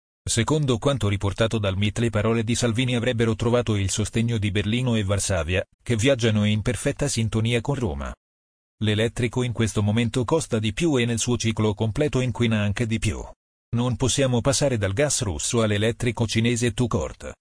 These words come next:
afferma Salvini ai microfoni di Radio ventiquattro. Breton, ancora nessuna decisione. Qualche giorno fa in una lunga intervista all'emittente francese B F M T V, il commissario U E all'industria,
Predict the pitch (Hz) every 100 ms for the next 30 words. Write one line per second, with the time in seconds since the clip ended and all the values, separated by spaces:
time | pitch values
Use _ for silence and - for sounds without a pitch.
0 | _ 139 - 139 123 113 120 110 127 120
1 | 117 120 - 95 - 107 92 87 98 110
2 | 101 90 113 107 110 87 60 - - -
3 | _ _ _ _ _ _ 120 - 78 64
4 | - _ 131 123 123 110 101 104 - 147
5 | 101 101 101 110 85 64 60 - _ _
6 | _ _ _ _ 117 113 120 147 131 127
7 | 110 107 101 98 113 127 113 113 107 113
8 | 135 - 117 113 110 110 104 123 104 123
9 | 104 98 110 110 107 98 117 113 107 117
10 | 110 117 117 117 80 67 - _ 110 98
11 | 120 117 - 147 131 120 113 107 117 117
12 | 110 80 - 69 -